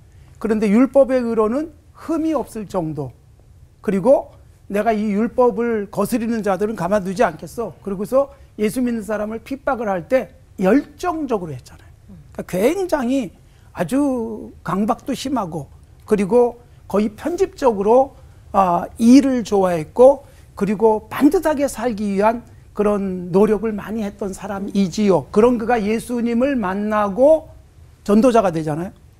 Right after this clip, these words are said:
그것도 굉장히 빠르죠. 사도행전을 읽으면 그냥 바로 변화돼가지고 바로 전도하러 가요.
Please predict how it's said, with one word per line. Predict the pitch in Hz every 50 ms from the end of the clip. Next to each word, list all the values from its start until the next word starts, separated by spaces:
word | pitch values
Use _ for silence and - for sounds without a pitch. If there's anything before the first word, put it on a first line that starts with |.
| - -
그것도 | - 180 196 196 - 311
굉장히 | 208 - 170 196 262 320 359 370 339 311 285
빠르죠. | - 285 311 294 294 240 175 226 277 - - - - - - - - - - - - -
사도행전을 | - 247 214 294 285 247 277 269 254 254 240 220
읽으면 | 196 220 226 294 285 208 - -
그냥 | - - 311 320 -
바로 | - - 233 311 381 370
변화돼가지고 | 285 269 247 240 233 214 214 214 202 196 190 240 -
바로 | - 214 294 359 277
전도하러 | 269 277 262 277 247 233 233 226
가요. | 196 185 196 214 220